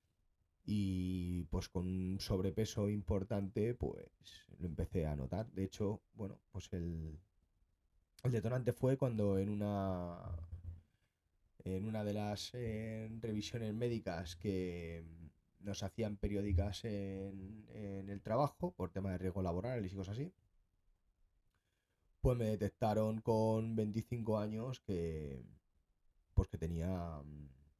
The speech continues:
tenía colesterol.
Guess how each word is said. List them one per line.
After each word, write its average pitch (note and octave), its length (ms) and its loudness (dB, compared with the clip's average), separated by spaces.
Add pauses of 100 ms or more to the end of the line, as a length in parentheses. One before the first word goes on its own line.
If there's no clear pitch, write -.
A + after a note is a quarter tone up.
(2250)
tenía G2+ 260 2
colesterol. A#2 500 2